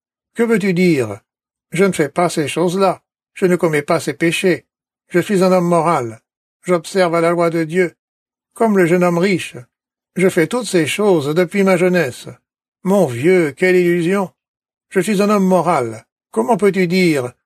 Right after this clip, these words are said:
j'ai fait ces choses ? » Regardez dans Matthieu cinq, allons voir. Écoutez comment le Seigneur a visé dans le mille sur ce problème. Au verset vingt et un, «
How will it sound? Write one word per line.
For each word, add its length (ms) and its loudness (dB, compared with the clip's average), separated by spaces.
j'ai 160 2
fait 140 0
ces 160 0
choses ? » 580 -4
Regardez 480 2
dans 120 0
Matthieu 300 2
cinq, 460 -2
allons 300 0
voir. 480 -2
Écoutez 460 0
comment 240 0
le 140 2
Seigneur 460 0
a 80 2
visé 360 2
dans 120 0
le 100 2
mille 480 0
sur 240 -2
ce 100 0
problème. 680 -2
Au 100 0
verset 300 0
vingt 280 -2
et 100 2
un, « 180 -8